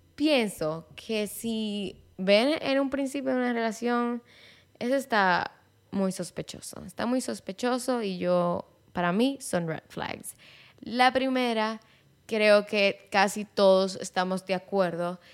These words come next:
y es que estemos en un restaurante y le hable mal a un mesero. A una persona que no me importa que le estés pagando, eso es irrelevante. Te está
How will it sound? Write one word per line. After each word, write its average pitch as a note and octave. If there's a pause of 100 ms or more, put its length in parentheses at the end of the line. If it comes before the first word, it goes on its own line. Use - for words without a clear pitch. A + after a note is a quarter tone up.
(240)
y G#3+
es F#3 (460)
que A#3
estemos A3+
en B3+
un A3
restaurante F#3+
y -
le F#3+
hable E3+
mal E3+
a E3+
un E3
mesero. - (400)
A A#3
una C#4
persona G3+
que F#3+
no G#3+
me A#3
importa B3
que C4
le G3+
estés F3+
pagando, G#3
eso G3
es G#3
irrelevante. E3 (340)
Te G#3
está G#3+